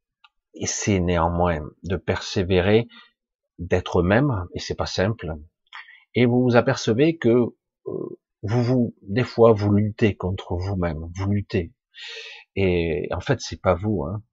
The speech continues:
mais, euh, vous luttez contre un schéma prédéterminé, une sorte de programmation, mais c'est, c'est particulier. C'est comme si vous aviez une trame. Euh, quelque part, vous avez une programmation interne, mais aussi une trame qui vous empêche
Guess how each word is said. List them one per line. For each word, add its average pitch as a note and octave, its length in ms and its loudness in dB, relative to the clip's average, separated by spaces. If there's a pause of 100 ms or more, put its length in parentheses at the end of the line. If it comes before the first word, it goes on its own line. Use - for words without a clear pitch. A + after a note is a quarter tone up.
(140)
mais, F#2+ 280 0
euh, F2 160 0
vous F2 280 -6
luttez D3+ 560 2 (400)
contre A2 300 2
un G#2+ 140 4
schéma A2 480 4
prédéterminé, G2 920 0
une C#3+ 100 -2 (540)
sorte - 220 -6
de F#2+ 120 -2
programmation, F#2+ 800 0
mais C3+ 140 -2
c'est, - 600 -8 (720)
c'est - 280 -6
particulier. A#2 840 -4
C'est - 180 -12
comme - 180 -6
si - 160 -8
vous G#2 200 -2
aviez G2 180 0
une F#2 220 0
trame. F2 480 0 (720)
Euh, - 20 -10 (460)
quelque G2+ 200 -4
part, D3 480 4
vous G2 200 -2
avez G2 140 2
une F#2+ 120 0
programmation A2 720 2
interne, B2 440 0
mais A#2+ 200 2
aussi A#2+ 300 -2
une G2+ 200 2
trame C3 420 0
qui - 180 -6
vous A#2 220 -2
empêche - 760 0